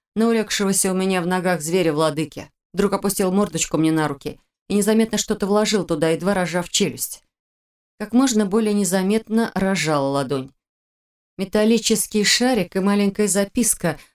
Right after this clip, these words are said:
на защитной бумаге. "Завтра. Три раза быстро сожму ладонь, сразу активируешь артефакт. Целую". Сердце тревожно сжалось.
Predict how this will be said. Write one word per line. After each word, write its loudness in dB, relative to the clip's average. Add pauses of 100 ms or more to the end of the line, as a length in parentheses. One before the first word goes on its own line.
на -2
защитной 0
бумаге. -2 (560)
"Завтра. -2 (520)
Три 2
раза 0
быстро -2
сожму 0
ладонь, -2 (220)
сразу -2
активируешь -2
артефакт. -4 (160)
Целую". 0 (960)
Сердце 0
тревожно 0
сжалось. -4